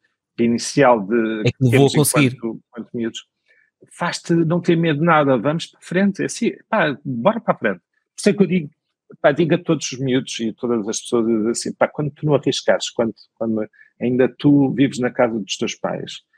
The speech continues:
Speaker 1: se alguma coisa correr mal, tu vais, tens cama, tens roupa e tens
Speaker 2: Uhum.
Speaker 1: a cabecinha para trabalhar e, tens, e ficaste com a experiência se alguma coisa correr mal, pá,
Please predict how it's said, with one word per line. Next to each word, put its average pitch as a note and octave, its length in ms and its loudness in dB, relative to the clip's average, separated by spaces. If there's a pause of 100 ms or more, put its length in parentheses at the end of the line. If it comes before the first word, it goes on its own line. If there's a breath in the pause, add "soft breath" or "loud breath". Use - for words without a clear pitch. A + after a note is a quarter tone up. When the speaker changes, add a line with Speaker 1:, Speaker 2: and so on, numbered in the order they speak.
(160)
Speaker 1:
se - 140 0
alguma B2 180 2
coisa C#3 260 2
correr A2+ 360 0
mal, F2+ 420 -2
tu A#2+ 160 -4
vais, C3 360 2
tens A#2+ 220 -2
cama, F#2+ 360 -2
tens - 260 -6
roupa F2+ 420 -4 (360)
e A#2+ 100 2
tens A#2+ 400 0
Speaker 2:
Uhum. A#2+ 60 2
Speaker 1:
a G#2+ 40 -2
cabecinha G2+ 460 -4
para A#2 140 -4
trabalhar A2 400 2
e, G#2 80 0
tens, - 400 -4
e B2 100 -2
ficaste - 500 -6
com - 80 -6
a - 20 -6
experiência A2 520 -4
se - 160 -8
alguma A2 260 2
coisa F2+ 240 -8 (460)
correr B2 200 4
mal, A2+ 360 4 (1040)
pá, - 180 -2